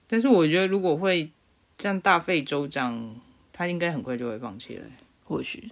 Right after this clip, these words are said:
Speaker 2: 就是可能，“好，我准备要做个回顾”，然后看一看，好像没有什么好回顾的，然后就把那个本本盖起来，然后你也没有什么想要检讨的。
Speaker 1: 对。
Speaker 2: 嗯，其实我觉得这个就是有一点像是你也没有对你自己诚实的一种表现方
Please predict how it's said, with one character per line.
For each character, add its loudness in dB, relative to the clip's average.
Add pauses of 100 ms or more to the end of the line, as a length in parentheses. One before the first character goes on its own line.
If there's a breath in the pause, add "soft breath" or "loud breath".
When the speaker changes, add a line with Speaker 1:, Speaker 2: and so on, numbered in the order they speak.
Speaker 2:
就 6
是 8
可 4
能 -2 (360 loud breath)
，“好， 6
我 8
准 4
备 8
要 10
做 6
个 4
回 0
顾”， 0
然 2
后 6
看 2
一 -6
看， 2
好 -4
像 2
没 0
有 2
什 -4
么 -10
好 -2
回 -6
顾 -4
的， -4
然 2
后 2
就 8
把 6
那 0
个 2
本 0
本 6
盖 6
起 -4
来， 6
然 8
后 6
你 8
也 6
没 2
有 6
什 -2
么 2
想 2
要 8
检 -6
讨 -4
的。 -8 (380)
Speaker 1:
对。 -12 (300)
Speaker 2:
嗯， 0 (240 loud breath)
其 4
实 10
我 12
觉 4
得 8
这 8
个 12
就 6
是 2
有 6
一 6
点 0 (680)
像 6
是 6
你 2
也 8
没 2
有 4
对 2
你 -6
自 -2
己 -6
诚 -6
实 -4
的 -2
一 -2
种 -8
表 -6
现 -4
方 -6